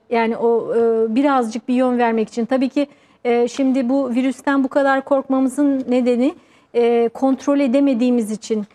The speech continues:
Biz istiyoruz ki işte çıkan uzmanlarımız, hekimlerimiz desin, "On gün sonra bitti." Hani mesela hocalardan da hep tüyo istenir ya, yani uzun uzun işte okumayayım da bütün şeyi,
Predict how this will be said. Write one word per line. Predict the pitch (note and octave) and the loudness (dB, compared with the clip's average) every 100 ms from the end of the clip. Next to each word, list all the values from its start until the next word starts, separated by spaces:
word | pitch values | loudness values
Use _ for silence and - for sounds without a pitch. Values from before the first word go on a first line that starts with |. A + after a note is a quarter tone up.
| _ - | _ -6
Biz | B3 | -2
istiyoruz | C4 B3 D4 C#4+ C#4+ C#4 | -2 -2 0 0 0 -2
ki | - D4 | -2 -2
işte | B3+ - C4+ B3+ A3 | -4 -4 -2 -2 -4
çıkan | B3 C4+ C4+ C4 B3 | -6 -2 0 -2 -4
uzmanlarımız, | B3+ B3 C4 B3+ B3+ B3+ B3 | -4 0 0 0 0 -2 -2
hekimlerimiz | C#4+ - C4+ B3+ B3+ C4+ | -4 0 0 2 2 0
desin, | C#4 C#4+ - D4 D4 _ _ - | 0 -2 0 -2 -2 _ _ -2
"On | D4+ D4+ | 2 2
gün | C4+ C4 | 2 0
sonra | B3 C4+ C4 A#3 C4 F4+ - _ _ _ | -2 -2 0 0 0 -2 -6 _ _ _
bitti." | C#4 - - A#3+ F3+ _ - | -4 -2 0 -2 -2 _ -2
Hani | B3 B3 A#3 | 0 0 0
mesela | B3 C4 A#3+ | -2 0 0
hocalardan | C#4 B3+ C#4 C4 C4 C#4 C#4 | 0 2 2 2 2 0 2
da | |
hep | C4 C#4+ - | 0 0 -2
tüyo | D4+ | 0
istenir | D4 C4+ D#4 F4 D4+ | 0 -2 -2 0 0
ya, | B3 G3 - _ _ - | 0 -2 -8 _ _ -2
yani | A3+ A#3 A#3 C4 | 0 0 -2 -2
uzun | C#4 D#4 | 0 2
uzun | D4+ B3+ D4 C#4+ | 2 2 2 0
işte | C4+ B3 C#4+ C4+ | -2 -4 0 0
okumayayım | - C4+ E4+ E4 D4 F4+ | 0 -2 0 2 2 0
da | E4 C4 | 0 -2
bütün | B3+ C#4 B3+ | -2 -2 -2
şeyi, | C#4 C4 E4+ | 0 0 -2